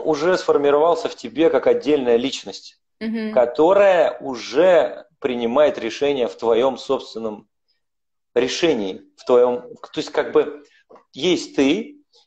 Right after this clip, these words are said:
Speaker 1: есть ещё одна наработанная личность, которая начинает принимать решения в твоей жизни, хотя это не ты.
Speaker 2: Мгм.
Speaker 1: И она уже на-, становится обособленной. И здесь,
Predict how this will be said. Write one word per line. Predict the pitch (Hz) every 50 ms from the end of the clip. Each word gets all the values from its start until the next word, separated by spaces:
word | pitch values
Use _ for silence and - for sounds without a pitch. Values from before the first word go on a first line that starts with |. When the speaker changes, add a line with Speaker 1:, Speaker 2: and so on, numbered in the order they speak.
| _ -
Speaker 1:
есть | - 156 196 214 208 -
ещё | 214 - - - 220 208
одна | 185 139 127 117
наработанная | 117 120 123 131 135 139 147 127 - 131 117 117 117 123
личность, | 156 220 220 - - 135 113 - -
которая | - 120 113 - - 160 175 180 165
начинает | 135 - - 147 143 143
принимать | - 120 113 123 131 123 120
решения | 110 104 - 156 147 131
в | -
твоей | - 117 113 110
жизни, | 120 147 160 131 110
хотя | 95 - 107 - 131
это | 110 95 113 107
не | 107 107
ты. | - - - _ _ _ _ _ _ _ _ _ -
Speaker 2:
Мгм. | - 220 214 220 214 214
Speaker 1:
И | -
она | - 123 123 135 175 208 226 220
уже | 185 156 147
на-, | 135 120
становится | - - 135 120 123 151 165 156 - - 127 -
обособленной. | - 120 107 - 117 120 - - 139 139 123 110 98 95 87 87 - - _ _ _ _ _ _ _ _ _ _ _ _ _ _ _ _ _ _ _ _ _ _ _ _ _ _ _ _ _ _ _ _ -
И | 123 113 104
здесь, | 98 92 98 110 139 190 240 240 170 - - -